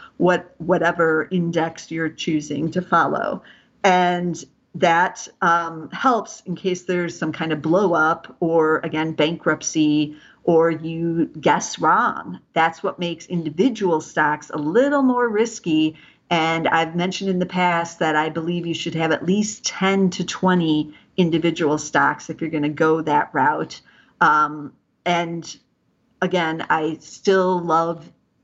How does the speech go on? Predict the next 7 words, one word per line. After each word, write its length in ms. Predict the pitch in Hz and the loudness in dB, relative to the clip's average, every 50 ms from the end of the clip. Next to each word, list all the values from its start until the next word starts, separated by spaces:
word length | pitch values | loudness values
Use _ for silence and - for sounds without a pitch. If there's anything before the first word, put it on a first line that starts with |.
| _ - | _ -2
indexes 920 | 180 180 170 160 165 147 151 - - - - 160 151 151 156 151 143 - | 0 0 0 0 0 -2 -2 -4 -10 -6 -4 -2 -2 -2 -2 -4 -8 -10
and 300 | - 165 156 151 160 147 | -6 -4 -4 -2 -2 0
buying 360 | 131 151 165 160 160 170 170 156 | 2 2 2 2 -2 -4 -2 0
those 260 | 156 147 156 151 - | 0 0 0 -2 -6
E 160 | - 165 156 | -10 -12 -12
T 220 | - - - 156 | -8 -6 -4 -2
Fs 300 | 156 147 139 - - - | -2 -2 -4 -6 -12 -20